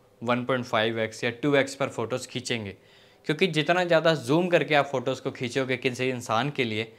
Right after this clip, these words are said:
उतना ही ज़्यादा आपका इंसान स्लिम और फिट नज़र आएगा। लेकिन वहीं पे जितना जूम आउट करके आप खींचोगे किसी की फ़ोटो या अल्ट्रा वाइड पे खींचोगे किसी इंसान की फ़ोटो,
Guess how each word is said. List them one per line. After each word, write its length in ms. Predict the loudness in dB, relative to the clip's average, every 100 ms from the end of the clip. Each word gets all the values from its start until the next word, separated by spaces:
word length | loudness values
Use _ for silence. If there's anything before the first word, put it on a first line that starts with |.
| -20 _ -8
उतना 260 | -4 0 2
ही 120 | 2
ज़्यादा 260 | 4 4 4
आपका 200 | 2 -2
इंसान 260 | -2 -2 -4
स्लिम 340 | 0 2 4
और 100 | 2
फिट 280 | 0 -2 -2
नज़र 340 | -2 -2 -2
आएगा। 320 | -2 -4 -10 -16 _ _ _ _ _ -4
लेकिन 220 | -2 0
वहीं 160 | 0 2
पे 120 | 0
जितना 360 | 0 0 0 0
जूम 300 | -2 4 6
आउट 160 | 6
करके 280 | 4 2 4
आप 160 | 4 2
खींचोगे 420 | -4 -2 -2 -2
किसी 260 | -4 -6
की 100 | -8
फ़ोटो 300 | -6 -4 -2
या 140 | 0 2
अल्ट्रा 320 | 2 0 4
वाइड 240 | 6 6 4
पे 80 |
खींचोगे 460 | -2 -4 -4 -2 -2
किसी 260 | -4 -4 -4
इंसान 320 | 0 0 0
की 100 | -2
फ़ोटो, 360 | -4 -4 -6